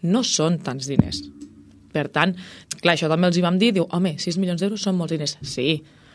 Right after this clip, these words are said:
però quan ho mirem en obres d'altres indrets de Catalunya, potser sis milions no és tant, i no s'ho plantegen tant, saps? Llavors és quan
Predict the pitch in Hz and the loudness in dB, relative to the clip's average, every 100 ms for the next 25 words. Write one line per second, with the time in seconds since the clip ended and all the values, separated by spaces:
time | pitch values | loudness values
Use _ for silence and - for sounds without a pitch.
0 | - _ _ _ 160 151 147 143 139 139 | -20 _ _ _ 0 2 2 2 0 -2
1 | - 156 151 151 147 147 147 147 165 185 | -2 0 2 0 -2 -2 -2 0 2 4
2 | 180 180 175 175 175 160 165 160 165 175 | 4 4 2 2 0 0 -2 0 -2 0
3 | 170 160 160 160 170 185 226 220 185 180 | -2 -2 0 2 4 4 4 2 0 0
4 | 202 175 185 220 196 180 - 135 - _ | 0 0 2 2 2 0 -2 -8 -12 _
5 | _ _ _ _ _ - 180 180 180 180 | _ _ _ _ _ -6 -2 0 0 0
6 | 170 160 156 147 87 - - _ _ _ | 0 -2 -2 -4 -6 -8 -14 _ _ _
7 | _ _ - 147 208 311 - - _ 165 | _ _ -4 -2 -2 -4 -14 -20 _ 0
8 | 156 170 196 190 170 | 2 0 -2 -2 -2